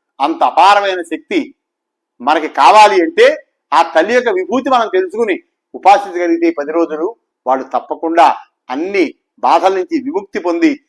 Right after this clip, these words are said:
నిశ్చల ఆనందం, అపారమైనటువంటి జ్ఞానం,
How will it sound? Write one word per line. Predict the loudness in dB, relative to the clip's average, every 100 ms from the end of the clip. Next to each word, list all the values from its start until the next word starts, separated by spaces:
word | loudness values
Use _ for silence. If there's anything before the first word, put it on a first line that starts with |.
| _ -10
నిశ్చల | -8 -6 0 4
ఆనందం, | 6 4 2 0 -2 _ _ _ _ _ _ _ _ _ -10
అపారమైనటువంటి | 0 6 6 6 2 -4 -6 -6 -6 -6
జ్ఞానం, | -10 -6 0 2 0 -2